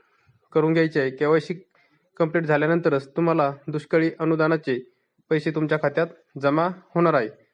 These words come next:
बरेचसे शेतकरी त्यांचे दुष्काळी अनुदानाच्या यादीमध्ये नाव राहत नाही आणि ते बँक पासबुक, आधार कार्ड तसेच, अ, तलाठी ऑफिसला जमाही करत नाही. तर हे शेतकरी या अनुदानापासून वंचित राहतात.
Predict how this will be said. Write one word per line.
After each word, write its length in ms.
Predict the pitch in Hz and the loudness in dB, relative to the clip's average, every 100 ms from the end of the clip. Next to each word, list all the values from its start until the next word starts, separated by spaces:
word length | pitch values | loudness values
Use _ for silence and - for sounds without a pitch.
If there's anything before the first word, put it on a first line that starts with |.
| _ _ _ | _ _ _
बरेचसे 300 | 156 156 180 | -2 -2 -2
शेतकरी 480 | 170 170 165 131 120 - _ _ _ _ _ _ _ _ _ _ | -4 -2 -2 -2 -8 -14 _ _ _ _ _ _ _ _ _ _
त्यांचे 360 | 151 156 156 123 | -4 0 0 -2
दुष्काळी 360 | 139 143 160 | -4 -2 0
अनुदानाच्या 540 | 156 156 151 151 147 156 | 2 2 2 0 0 0
यादीमध्ये 380 | 151 156 151 156 | 0 0 0 2
नाव 280 | 151 156 160 _ _ _ _ _ _ - | 2 0 -4 _ _ _ _ _ _ 2
राहत 160 | 160 156 | 2 4
नाही 240 | 175 147 131 131 - | 2 2 0 -6 -2
आणि 260 | 160 143 | 0 0
ते 380 | 135 156 139 127 - - | -2 -2 -2 -4 -16 -4
बँक 220 | 147 147 | -2 0
पासबुक, 420 | 151 151 151 151 156 | 0 0 -2 -4 -2
आधार 240 | 147 147 | 0 0
कार्ड 200 | 151 139 139 | 2 0 -2
तसेच, 320 | 151 139 - _ _ _ _ - _ _ | -4 -6 -6 _ _ _ _ -20 _ _
अ, 200 | 151 143 | -2 -2
तलाठी 280 | 143 156 156 | 0 0 0
ऑफिसला 380 | 151 156 151 160 | 0 -2 -2 0
जमाही 360 | 151 151 156 | 2 2 0
करत 220 | 156 165 165 | 2 0 2
नाही. 260 | 165 120 123 - | 0 0 -4 -2
तर 120 | 143 | -2
हे 320 | 139 160 156 - _ _ _ | 0 0 0 -4 _ _ _
शेतकरी 460 | 170 160 160 131 123 - | -6 -2 -2 -2 -4 -4
या 140 | 160 156 | 0 2
अनुदानापासून 640 | 156 156 151 170 170 143 | 2 2 0 0 -2 -2
वंचित 340 | 139 156 156 160 | -2 -4 -2 0
राहतात. 340 | 156 151 131 | 0 2 -2